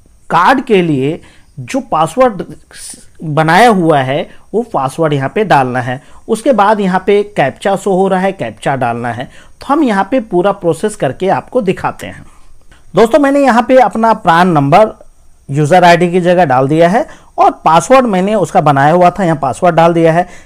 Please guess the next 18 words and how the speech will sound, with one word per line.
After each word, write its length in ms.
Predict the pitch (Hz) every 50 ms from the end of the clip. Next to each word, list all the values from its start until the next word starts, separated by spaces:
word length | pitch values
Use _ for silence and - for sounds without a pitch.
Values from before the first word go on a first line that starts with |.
| - _ -
कैप्चा 360 | 190 175 180 180 - - 285
की 160 | 269 277 294 233
जगह 260 | 196 202 190 240 247
आपको 460 | 208 185 175 - - 233 220 208 214
ये 280 | 185 165 190 202 - -
ऐड 240 | 180 180 196 196 190
करके 320 | 185 175 165 156 151 180 160
लिखना 320 | 143 143 - 151 151 151
है, 200 | 143 123 110 104
जैसे 240 | 135 156 196 247 233
फ़ोर्टी 380 | - - 180 170 165 180 160
थ्री 240 | 147 - 147 143 165
प्लस 360 | 185 - 160 143 151 151 151 -
थ्री 180 | - 156 160 165
शो 200 | - - 156 135
हो 120 | 135 139
रहा 160 | 135 131 127
है, 180 | 131 156 190